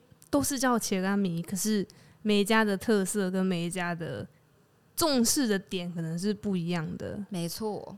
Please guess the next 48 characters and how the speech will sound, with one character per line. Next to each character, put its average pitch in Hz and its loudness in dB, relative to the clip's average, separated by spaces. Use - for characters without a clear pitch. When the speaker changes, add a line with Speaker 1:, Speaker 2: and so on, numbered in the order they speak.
Speaker 1:
哦， 175 -6
那 277 -4
这 - -6
样 220 2
子 175 -6
要 285 -2
吃 - 4
到， 196 2
比 208 -2
如 196 2
说 214 2
别 226 4
人 220 8
跟 240 6
你 220 6
说 220 2
：“哎， 302 4
我 262 4
推 262 4
荐 277 0
你 220 4
泸 185 0
州 220 6
的 208 4
切 180 -2
拉 185 -2
米。” 165 -2
但 254 2
是 262 -4
他 285 0
如 240 -2
果 185 -4
吃 - 0
到 233 6
的 185 0
是 214 0
可 214 -2
能 170 0
跟 226 4
他 220 4
频 202 -2
率 262 2
没 226 6
有 214 6
那 214 6
么 214 6
合 180 -2
的， 185 -4